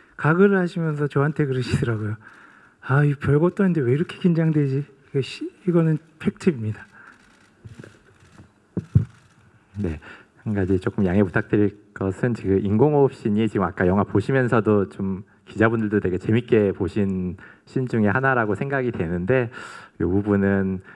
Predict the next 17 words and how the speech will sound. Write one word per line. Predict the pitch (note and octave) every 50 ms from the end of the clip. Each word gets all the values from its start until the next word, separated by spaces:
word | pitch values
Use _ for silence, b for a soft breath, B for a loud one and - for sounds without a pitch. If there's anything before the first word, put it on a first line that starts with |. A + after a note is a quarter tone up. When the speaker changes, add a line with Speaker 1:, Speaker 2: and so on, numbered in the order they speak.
| B B
Speaker 2:
극장에서 | - - - - - A#2+ A2 G#2 F#2+ G#2+
이제 | F2 E2+ F2+
관객들이 | E2+ - - F#2 G2 A#2+ B2+ A#2 G#2+ - - - A2 G2+ G2 F2+
이제 | E2+ F2+ E2+
영화를 | E2 F2+ G#2 G#2+ G2
보실 | - - - F2+ - - G2+ - -
때 | G#2 G2 A2 A#2 G#2+ G2+ - -
좀 | G#2 F#2+ F2+ F#2 F2+ -
의외로 | - F2+ F#2 G2+ A2+ A2+ G#2+ G#2+ G#2 G2+ G2
재미를 | F#2+ - - F#2+ F2+ A2+ A#2+ A#2+ A2+ A2+ A2 G#2+ G#2
줄 | G2+ - G2+ E2+
수 | - - A2+
있는 | G#2 G#2 G2+ F#2+
포인트로 | - E3 F3 F3+ F3+ - - - G#2+ G#2+ A2+ G#2+
저희가 | - F2 E2 E2 F2
조금, | - - - - G2+ F2+ F2+ B B B B B B B B B B B
예, | - F2 E2+ E2 D#2+